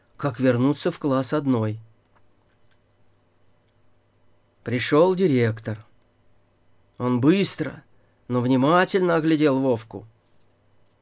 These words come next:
«Что случилось?» — обратился он к секретарю. Она что-то прошептала ему на ухо и потом вышла из приёмной. А директор, покинув Вовку, скрылся в своём кабинете.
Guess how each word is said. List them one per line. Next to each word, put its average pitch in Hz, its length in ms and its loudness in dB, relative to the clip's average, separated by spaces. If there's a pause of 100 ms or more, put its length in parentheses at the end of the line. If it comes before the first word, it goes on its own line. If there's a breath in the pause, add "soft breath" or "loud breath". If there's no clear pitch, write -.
(360)
«Что 147 320 2
случилось?» — 156 760 0 (180)
обратился 120 640 -4
он 113 80 -4
к 113 40 -14
секретарю. 117 600 -4 (1120)
Она 113 200 -4
что-то 123 340 -6
прошептала 131 580 -6
ему 156 220 0
на 143 220 0
ухо 117 320 -6 (640)
и 117 60 -4
потом 143 480 -2
вышла 131 340 -2
из 147 160 -2
приёмной. 107 600 0 (1160)
А 131 120 -2
директор, 196 440 2
покинув 147 460 0
Вовку, 165 560 -2
скрылся 160 560 -4
в 180 60 -10
своём 123 380 -2
кабинете. 127 600 -4